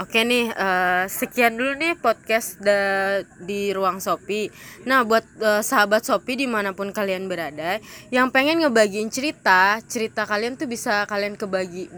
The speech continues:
bagiin di, eh, bisa kalian kirim nih lewat email, eh, at, eh, windiarti sopia gmail dot com, atau bisa, eh, kirim lewat Instagram aku, yaitu, eh, mbak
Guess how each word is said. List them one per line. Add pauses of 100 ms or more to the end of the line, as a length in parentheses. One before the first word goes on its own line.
bagiin
di, (520)
eh,
bisa
kalian
kirim
nih
lewat
email, (160)
eh,
at, (200)
eh,
windiarti
sopia (320)
gmail
dot
com,
atau
bisa,
eh, (100)
kirim
lewat
Instagram
aku,
yaitu, (400)
eh, (280)
mbak